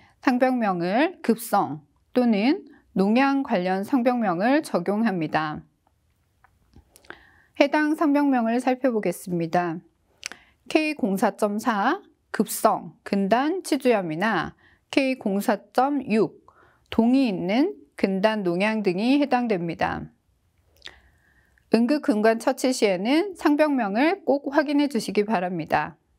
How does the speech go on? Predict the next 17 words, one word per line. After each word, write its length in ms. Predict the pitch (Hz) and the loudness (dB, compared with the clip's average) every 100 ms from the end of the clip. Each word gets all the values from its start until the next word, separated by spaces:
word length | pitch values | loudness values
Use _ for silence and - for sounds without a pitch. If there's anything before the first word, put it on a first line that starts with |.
| _ _ _ _ _ | _ _ _ _ _
당일 440 | - 226 247 269 269 | -2 2 4 2 2
발수 400 | 247 190 - 247 | 0 0 0 0
근충 400 | 233 190 240 240 | 0 0 0 2
항목은 640 | 269 220 196 277 254 170 | 2 2 2 2 0 0
일 320 | - 233 269 | 2 2 2
근관당으로 1040 | 262 202 214 220 202 180 180 254 311 349 | 0 0 0 2 0 0 0 2 2 -4
적용됩니다. 1000 | - 190 190 208 202 175 160 160 180 160 170 _ - - _ _ _ _ _ _ | -4 -2 0 -2 -2 -2 -2 -2 -2 -4 -10 _ -20 -20 _ _ _ _ _ _
삼만 460 | - 285 277 294 | 0 2 4 2
이천칠백십 840 | 220 - 220 226 311 294 302 - 285 | -2 -2 -2 0 0 0 -2 -2 0
원으로 640 | 269 240 175 170 247 359 - _ | 0 0 0 2 2 0 -8 _
당일의 640 | - 233 202 208 269 330 403 _ | -4 -2 0 0 2 2 -4 _
발수부터 840 | - 196 202 240 196 - 185 - - _ _ | 0 0 0 -4 -4 -4 -6 -6 -10 _ _
근관 400 | - 208 202 220 | -2 2 2 0
충전까지 920 | 233 302 302 294 240 185 - 226 330 - _ | 0 0 2 0 -2 -2 0 0 0 -6 _
완료한 440 | - 165 190 220 226 | 0 0 2 -2 -2
경우에 560 | 220 180 175 202 262 294 | -2 -2 -2 0 0 0
해당합니다. 800 | 240 233 208 170 156 170 165 | 0 -2 -2 -4 -2 -2 -2